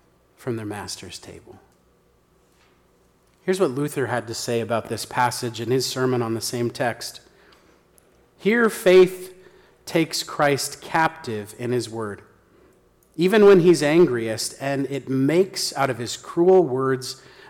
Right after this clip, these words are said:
a comforting inversion," as we see here. You see, the woman responds that, "I am a dog.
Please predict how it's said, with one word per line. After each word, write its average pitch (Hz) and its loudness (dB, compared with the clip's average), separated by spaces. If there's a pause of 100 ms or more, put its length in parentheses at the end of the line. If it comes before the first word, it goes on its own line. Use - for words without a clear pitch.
a 127 -14
comforting 143 -2
inversion," 110 -8 (360)
as 107 -10
we 113 -8
see 113 -8
here. 98 -14 (800)
You 165 0
see, 202 2
the 185 8
woman 214 8
responds 151 2 (200)
that, 123 -6
"I 139 0
am 165 4
a 170 6
dog. 92 -8